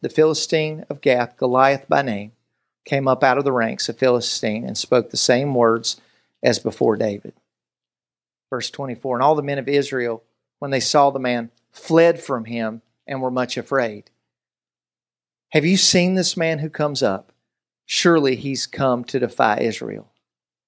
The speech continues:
Here's the thing. Notice that David went up to the ranks, and then all the people saw Goliath, and they took off running. Well, I guarantee you what happens is they're gonna tell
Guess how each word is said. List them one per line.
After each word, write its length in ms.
Here's 200
the 80
thing. 220
Notice 300
that 240
David 260
went 180
up 120
to 80
the 100
ranks, 380
and 160
then 80
all 120
the 60
people 280
saw 500
Goliath, 460
and 120
they 60
took 220
off 160
running. 340
Well, 180
I 60
guarantee 400
you 80
what 100
happens 320
is 100
they're 120
gonna 140
tell 300